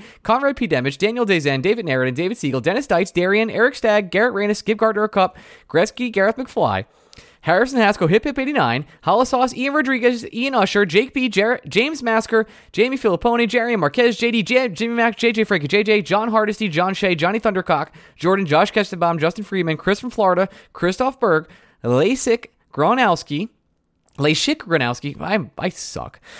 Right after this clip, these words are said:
Lou Giordano, Matthew Kind, the legend himself, Meatball the Cat, Neil Grover, Nicholas Di Nicola, Pascal Perrier, Pavel Kodarev, uh,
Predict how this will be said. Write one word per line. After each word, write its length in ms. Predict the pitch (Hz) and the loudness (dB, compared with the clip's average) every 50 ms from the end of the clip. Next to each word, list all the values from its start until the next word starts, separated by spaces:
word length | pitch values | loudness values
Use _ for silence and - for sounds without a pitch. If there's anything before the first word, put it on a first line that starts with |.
| - 151 - | -14 -4 0
Lou 200 | 170 233 302 294 | 2 2 2 4
Giordano, 460 | 311 294 269 262 240 233 220 226 214 | 2 2 2 4 4 4 2 2 2
Matthew 280 | 214 233 277 - 294 | 2 0 0 0 0
Kind, 340 | 247 - 226 208 208 214 196 | 0 2 2 2 2 2 0
the 320 | 170 139 135 123 143 147 139 | 0 0 0 2 2 2 4
legend 380 | 135 131 170 214 208 240 233 | 4 4 2 2 2 2 0
himself, 460 | 269 262 247 - 240 196 175 175 - - - - - - | 0 -2 -2 0 2 2 2 2 0 -4 -20 -16 -8 -4
Meatball 300 | 196 240 226 269 254 247 | -2 0 2 2 2 2
the 100 | 240 233 | 2 2
Cat, 200 | - 226 208 190 | 4 2 2 2
Neil 160 | 202 226 233 | 2 0 0
Grover, 420 | 202 208 226 220 214 196 214 208 - - - - - _ _ _ _ _ _ _ | 2 4 4 4 4 4 2 0 -2 -8 -20 -20 -20 _ _ _ _ _ _ _
Nicholas 400 | - 190 269 302 302 269 233 202 | -2 0 0 2 2 2 2 2
Di 120 | - 202 196 | 2 0 -4
Nicola, 380 | 160 139 - 240 240 233 233 208 | -2 0 2 4 4 4 4 4
Pascal 300 | - 269 262 - - 165 | 4 2 0 0 -2 0
Perrier, 380 | - 151 143 139 143 147 147 | 2 2 4 4 4 4 4
Pavel 420 | - - 247 254 254 262 220 208 175 | 4 2 2 4 4 2 2 2 0
Kodarev, 500 | - 190 180 165 170 170 170 170 170 165 | 2 0 0 2 2 2 4 4 4 4
uh, 260 | 175 156 143 101 139 | 2 0 0 -2 -8